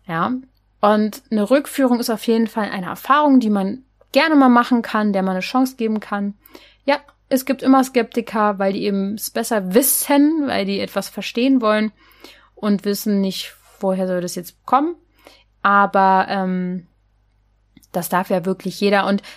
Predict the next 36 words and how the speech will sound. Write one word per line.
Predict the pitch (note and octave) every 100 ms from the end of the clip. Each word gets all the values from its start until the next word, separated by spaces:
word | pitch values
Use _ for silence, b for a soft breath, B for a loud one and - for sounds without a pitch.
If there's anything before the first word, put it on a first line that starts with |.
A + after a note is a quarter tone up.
| -
dann | G#3+ E3+ - - -
w-, | A3 A#3 A3+
wäre | A#3
es | B3+
auch | C#4+
vielleicht | - B3 B3
nicht | A#3
gut | - G#3
für | - A3
jemanden, | F#3 E3+ D#3 F3+
ja? | A3+ C4
Wenn | A#3+ A#3
man | A3+
so | G#3+
ein | A3+
schlechtes | A#3+ A#3 A3
Gefühl | - - A#3+
dabei | A3+ G#3+
hat, | G#3 -
würde | F#3+
ich | G3
es |
auch | F3 E3
nicht | -
machen. | A#3+ C4+ C4 A#3+ b b b b b -
Denn | G#3 G3+ G3+ -
es | -
kann | C4+
natürlich | C4+ B3+ -
auch | -
sehr | - G#3
viel | - - G3+
in | G3 F3
einem | E3+
aufwühlen. | - C4 C4+ - A3+ G#3+
Also | G#3 G3 G#3